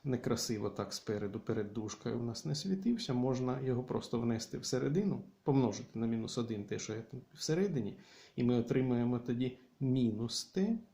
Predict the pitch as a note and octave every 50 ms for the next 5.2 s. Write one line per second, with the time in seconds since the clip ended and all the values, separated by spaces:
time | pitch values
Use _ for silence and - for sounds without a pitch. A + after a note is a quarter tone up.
0 | _ _ _ C3 A#2 B2+ D3+ D3+ - - - - - - - - B2 B2 A#2 B2
1 | B2+ B2 A#2+ A2+ A2 A2+ A2 G#2+ G2+ F#2+ F#2+ G2 - - _ _ _ _ _ _
2 | - - - C3+ A#2+ - - - C3+ B2+ - A#2+ A2+ - - B2 A2+ A2 G#2+ -
3 | A#2 A2+ - C3 B2+ B2+ B2+ C#3 D3 D3+ E3 G3 G3+ F#3+ D#3 - C#3 A#2 A2 -
4 | - - C3 C3 C3+ C3 B2 A2+ A2 G#2+ - - A#2 G#2+ - - - - G2 F#2+
5 | F#2+ G2 G2+